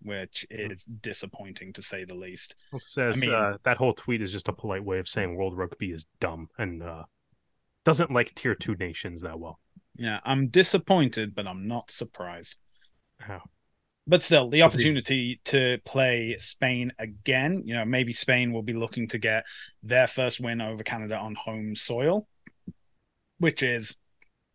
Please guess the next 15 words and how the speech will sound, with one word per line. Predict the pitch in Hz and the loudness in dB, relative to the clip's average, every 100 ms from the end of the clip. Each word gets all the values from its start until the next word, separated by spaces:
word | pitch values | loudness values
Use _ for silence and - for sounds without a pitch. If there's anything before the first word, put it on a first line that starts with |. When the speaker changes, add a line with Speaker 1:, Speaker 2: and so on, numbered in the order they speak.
| _ _ _ _ _ _ _ _ _ - | _ _ _ _ _ _ _ _ _ 2
Speaker 1:
probably | 147 135 110 107 | 4 6 2 -4
likely. | 104 110 117 143 156 - - - - | -6 -8 -2 -2 -2 -8 -20 4 12
It | |
also | 277 262 | 12 10
feels | 185 220 208 170 147 _ _ | 6 10 12 10 4 _ _
Speaker 2:
<laughs> | 403 | 2
Speaker 1:
very | 135 180 196 185 175 | 10 12 12 12 8
Speaker 2:
Just | - | 8
a | 175 | 8
Speaker 1:
unfair. | 165 151 160 160 135 107 | 8 6 8 10 10 8
Speaker 2:
vote | 160 | 4
of | - | 4
confidence | - 151 - 101 85 - | 6 6 4 0 0 -4
there, | 85 82 | -6 -6
Stu. | - 80 | -6 -8